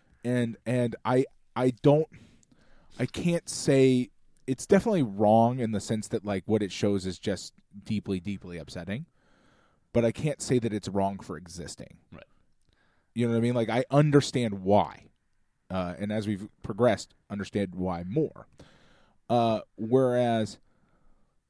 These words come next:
Speaker 1: and, and, and that, say what you will about it,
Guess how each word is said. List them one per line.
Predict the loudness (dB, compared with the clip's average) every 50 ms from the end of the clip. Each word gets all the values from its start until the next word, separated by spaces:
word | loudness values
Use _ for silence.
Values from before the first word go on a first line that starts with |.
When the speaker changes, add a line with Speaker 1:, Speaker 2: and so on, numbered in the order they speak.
| _ _ _ _ _ _
Speaker 1:
and, | -2 -2 -2 -4 _ _ _ _ _ _ -2
and, | -2 -2 -2 -2 -2
and | 0 0 4 6
that, | 6 6 6 4 _ _ _ _ -20 -20 -20 _ _ _ _
say | -2 4 8 8
what | 8 8 6 4
you | 6
will | 8 10 10 8
about | 8 6 2 2 2
it, | 0